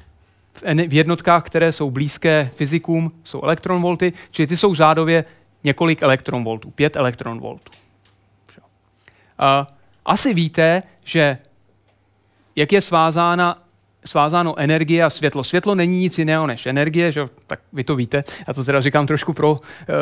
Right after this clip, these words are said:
kdyby to náhodou někdo nevěděl, tak, eh, z, z té energie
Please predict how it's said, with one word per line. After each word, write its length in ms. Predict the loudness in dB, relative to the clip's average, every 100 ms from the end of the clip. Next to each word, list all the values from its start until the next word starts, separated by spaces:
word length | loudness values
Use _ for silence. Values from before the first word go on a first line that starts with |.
| -2
kdyby 220 | -2 -4 -2
to 100 | 2
náhodou 380 | 4 4 4
někdo 280 | 4 2 2
nevěděl, 520 | 4 4 4 4 2 0 -12 -12 2
tak, 280 | 2 2
eh, 200 | -8 _ 0 4 6 6 4 2 -4 -10
z, 360 | -6 -4 -4 -8 -12
z 80 | -2
té 140 | 2
energie 680 | 4 4 2 4 4 6 2